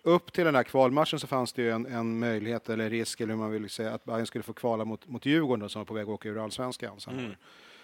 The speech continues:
Speaker 1: Eh, och det kunde ju ha blivit någonting också. Men så
Speaker 2: Mm.
Speaker 1: blir det Trelleborg istället. Nu, och
Speaker 2: Mm.
Speaker 1: vi, man vinner hemma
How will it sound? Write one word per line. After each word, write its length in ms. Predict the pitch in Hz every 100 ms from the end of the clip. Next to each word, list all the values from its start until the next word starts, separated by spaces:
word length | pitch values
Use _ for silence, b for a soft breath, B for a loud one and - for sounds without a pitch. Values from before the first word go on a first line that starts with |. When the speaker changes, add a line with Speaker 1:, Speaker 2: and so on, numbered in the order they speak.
| B -
Speaker 1:
Eh, 220 | 113 107
och 160 | 110
det 100 | 120
kunde 180 | 135 131
ju 40 | 123
ha 40 |
blivit 260 | 117 110 -
någonting 260 | 104 104
också. 280 | 101 - 107
Men 280 | 117 120 135
så 100 | 147
Speaker 2:
Mm. 60 |
Speaker 1:
blir 120 | 139 139
det 80 |
Trelleborg 540 | 131 139 127 135 139 127
istället. 420 | 110 107 104 98
Nu, 80 | 120
och 60 |
Speaker 2:
Mm. 120 | 131 120
Speaker 1:
vi, 120 | 139
man 160 | 139
vinner 260 | 143 156 147
hemma 540 | 143 127 117 131 110